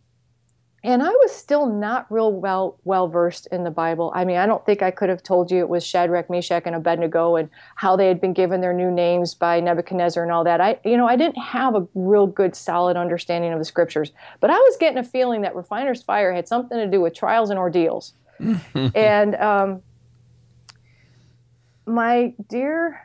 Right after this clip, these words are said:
Speaker 1: spiritual mentor in Florida called me up. I hadn't heard from her in a while, and it was Elizabeth.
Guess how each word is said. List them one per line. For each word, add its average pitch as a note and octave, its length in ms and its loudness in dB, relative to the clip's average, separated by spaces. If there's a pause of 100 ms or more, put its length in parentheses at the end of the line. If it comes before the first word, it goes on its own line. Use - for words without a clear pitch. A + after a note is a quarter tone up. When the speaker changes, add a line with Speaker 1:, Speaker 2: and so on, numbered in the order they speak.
(120)
Speaker 1:
spiritual A#3+ 480 0
mentor G3 380 -2
in F#3 60 -6
Florida F3 340 -2
called E3+ 300 -4
me F3 80 -2
up. E3 120 -6
I E3+ 40 -4
hadn't G3+ 300 -2
heard F#3+ 180 -2
from F#3 160 -6
her F#3 160 0
in F#3 80 -2
a F3+ 40 -2
while, E3+ 540 -4
and F#3 140 2
it - 100 0
was F3+ 120 2
Elizabeth. E3+ 540 0